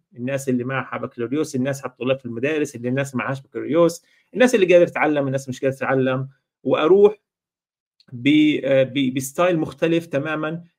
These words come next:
يدمج بين المعلومة اللي أنت بدك تعطيها بلس بدك أنت تديله حاجة عملي، لأنهم بيعشقوا العملي، تمام؟ آه، ونبعد بشكل كبير عن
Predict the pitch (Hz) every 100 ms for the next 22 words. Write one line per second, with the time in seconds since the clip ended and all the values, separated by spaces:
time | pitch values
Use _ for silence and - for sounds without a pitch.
0 | - 151 160 143 131 123 160 127 180 214
1 | - _ _ 131 139 127 147 165 139 135
2 | 147 135 131 127 - 135 139 165 175 190
3 | - 127 131 156 165 - - - 147 131
4 | 135 139 - 135 135 135 120 - 135 127
5 | 127 127 127 120 120 127 127 107 101 107
6 | 139 123 139 135 127 - 110 92 - -
7 | _ _ 113 127 180 214 - _ _ _
8 | _ _ - 147 147 151 147 - 175 233
9 | 185 190 160 - - 180 180 156 143 156
10 | 160 131 127 139 135 135